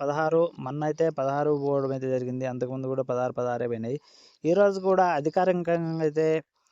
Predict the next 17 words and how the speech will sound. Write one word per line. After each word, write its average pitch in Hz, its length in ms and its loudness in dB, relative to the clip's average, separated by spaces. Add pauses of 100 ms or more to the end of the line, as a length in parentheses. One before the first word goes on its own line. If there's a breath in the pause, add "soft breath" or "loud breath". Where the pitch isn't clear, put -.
(280 soft breath)
ఈరోజు 151 240 4 (100)
పదహారు 139 300 4
వేల 143 200 2
ఐదు 135 120 0
వందలు 139 240 -2
అని 143 160 -4
చెప్పారు. 127 460 -4
కాకపోతే 139 480 -2 (200)
బయట 139 200 0 (100)
వేరే 135 240 2
వాళ్ళకి 131 300 -2 (140)
పదిహేడు 127 380 -4
వేలు 131 200 0
అయితే 131 160 -4 (140)
వేయడం 123 300 -2
అయితే 123 200 -6
జరిగిందని 120 440 -6